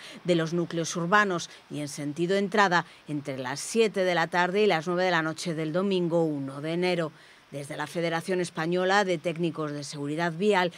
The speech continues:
nos recuerdan que debemos extremar todas las precauciones ante una más que peligrosa combinación, condiciones climatológicas adversas, infraestructuras deficientes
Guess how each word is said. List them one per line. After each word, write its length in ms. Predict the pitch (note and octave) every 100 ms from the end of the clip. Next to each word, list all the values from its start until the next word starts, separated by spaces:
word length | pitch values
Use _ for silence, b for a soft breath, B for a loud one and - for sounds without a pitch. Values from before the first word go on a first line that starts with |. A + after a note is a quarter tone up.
| B B
nos 120 | F#3+
recuerdan 560 | F#3 G3 A#3 A3+ A#3 A3+
que 100 | G#3
debemos 540 | G3 G#3 B3 A#3+ -
extremar 580 | F#3 - F3 F3+ F#3 F#3+
todas 340 | F3+ F3+ F#3+ F#3+
las 200 | E3+ -
precauciones 840 | E3 D#3 D3+ D3+ G#3 G3 F3 - B B
ante 400 | - D#3+ D#3 E3+
una 400 | E3+ G#3 A3 A3
más 400 | A3 G#3 G#3+ A3+
que 120 | - F3+
peligrosa 640 | F3 D#3+ D#3+ F3+ A3 G3+
combinación, 920 | F#3 E3 D#3 D#3 D#3 E3 B3+ A#3 G3 B B B
condiciones 680 | D#3+ D#3+ E3+ B3 A#3+ B3+ B3
climatológicas 840 | A3+ G#3 F#3 F#3+ G3 A3+ A3 A3
adversas, 800 | F3+ D#3+ G3 B3 A3 G#3+ F3+ -
infraestructuras 960 | E3+ C#3+ D#3 D3+ F3+ - - G#3 D#3+ D#3
deficientes 800 | F#3+ G#3+ G#3 F#3 D#3+ D3 D3